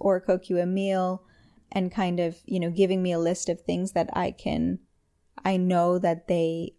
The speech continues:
are willing to do is really helpful. Um, the message that says, "Let me know if you need anything. Um, I don't know what you're willing to do." <laughs> So that, you know, is another whole conversation.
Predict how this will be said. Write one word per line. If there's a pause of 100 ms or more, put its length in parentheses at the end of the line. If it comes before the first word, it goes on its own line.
(100)
are
willing
to
do (100)
is
really
helpful. (600)
Um,
the
message
that
says,
"Let
me
know
if
you
need
anything. (460)
Um,
I
don't
know
what
you're
willing
to
do." (480)
<laughs> (760)
So
that,
you
know,
is
another
whole
conversation.